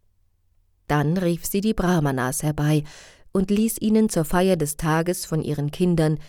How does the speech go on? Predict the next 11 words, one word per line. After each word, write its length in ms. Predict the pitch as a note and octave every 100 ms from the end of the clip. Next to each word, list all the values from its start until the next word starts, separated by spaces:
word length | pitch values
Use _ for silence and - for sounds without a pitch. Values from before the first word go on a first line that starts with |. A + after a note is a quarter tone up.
| _ _
viele 400 | - A3 G#3+ F#3+
Kühe 380 | - E3+ C#3 B2+
schenken. 520 | - B2 - - - - _ _ _ _ _ _ _ _ _ _ _ -
Auf 160 | G3
diese 300 | A3 A3+ C4
Weise 320 | F3+ D#3+ F#3+
feierte 460 | A3 D#3+ D3 C#3 C#3+
Mutter 220 | D3 D3+
Yashoda 600 | C3+ C3 - E3+ G3 D#3+
Krishnas 500 | D#3 D3 - C#3+ -
Geburtstag. 840 | F3+ E3 C3+ - - - - -